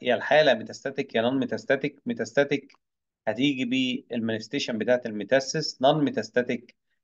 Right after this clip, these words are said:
هتيجي بالمانيفستيشن بتاع اللوكال ديزيز. ممكن اول حاجه وورسن كاف، لان ده واحد بيدخن، فهيبقى فيه الت-، الكحه موجوده معاه ملازمه ليه، فالكحه بتاعته هتزيد،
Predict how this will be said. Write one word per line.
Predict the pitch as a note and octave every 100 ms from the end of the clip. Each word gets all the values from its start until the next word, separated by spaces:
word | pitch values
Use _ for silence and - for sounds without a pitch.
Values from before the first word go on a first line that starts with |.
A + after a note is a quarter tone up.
| _ A2+
هتيجي | A2 B2+ A#2+ A#2 A2+
بالمانيفستيشن | A2+ G#2 G2+ F#2+ - A#2 A#2 G#2
بتاع | F#2+ G2+
اللوكال | G2+ A2 A2
ديزيز. | F#2+ F#2+ A#2+ F3+ F#3 F#3 _ _ _ _
ممكن | E3+ F#3 E3+ C3+ A#2+ - _ _
اول | - D3+ D#3+ E3+ D#3
حاجه | - D#3 D3 C#3+ - _ _
وورسن | C#3+ F3 F3+ C3
كاف، | A#2+ D3+ F#3 -
لان | A#2+ A#2+
ده | A#2+
واحد | D3+ D3 A#2+
بيدخن، | A#2 C3+ E3 - G3+
فهيبقى | F#3 A#2 C3+ - C3
فيه | D3 D3+ C#3 -
الت-، | C3+ - B2 B2 B2
الكحه | C3 A2+ - - -
موجوده | B2 A2+ C3
معاه | B2 G#2 C#3+ F3 - - _
ملازمه | C#3+ D#3 C3 A#2
ليه، | C3 G3+ A3 - _ _ _ _ _ _ _ _ _ _ _ _ _
فالكحه | C#3 A#2 E3 C#3+
بتاعته | - - B2 A2+
هتزيد، | G#2+ C3 F#3+ F#3